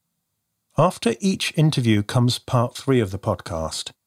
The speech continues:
and this is the shortest, but it's also very important.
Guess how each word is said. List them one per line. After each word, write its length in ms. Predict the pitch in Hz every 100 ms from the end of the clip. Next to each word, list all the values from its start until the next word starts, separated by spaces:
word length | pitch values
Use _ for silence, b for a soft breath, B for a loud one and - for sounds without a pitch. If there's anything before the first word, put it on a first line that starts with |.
| _ _ -
and 160 | 120
this 160 | 147 175
is 120 | 233
the 100 | 220
shortest, 640 | - - 147 - 120 -
but 100 | -
it's 140 | 120 -
also 440 | - 139 - 123
very 320 | 107 104 107 107
important. 640 | 104 120 95 - 85 -